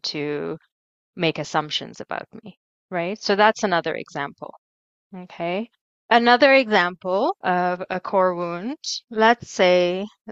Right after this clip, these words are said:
that, unfortunately, this happens in, in life, and it's been happening more and more, but unfortunately, there's been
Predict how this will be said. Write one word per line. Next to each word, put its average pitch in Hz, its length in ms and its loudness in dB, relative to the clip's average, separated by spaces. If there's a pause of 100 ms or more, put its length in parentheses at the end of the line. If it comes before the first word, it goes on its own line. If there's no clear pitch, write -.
(160)
that, 175 420 4 (460)
unfortunately, 214 1120 -2 (240)
this 185 260 -10
happens 190 480 -4
in, 185 360 -10
in 180 160 -10
life, 175 380 -6
and 170 120 -12
it's 175 120 -16
been 175 120 -8
happening 175 420 -8
more 165 160 -10
and 165 100 -16
more, 208 360 -8 (500)
but 175 200 -4 (120)
unfortunately, 196 840 -4
there's 175 280 -6
been 170 420 -8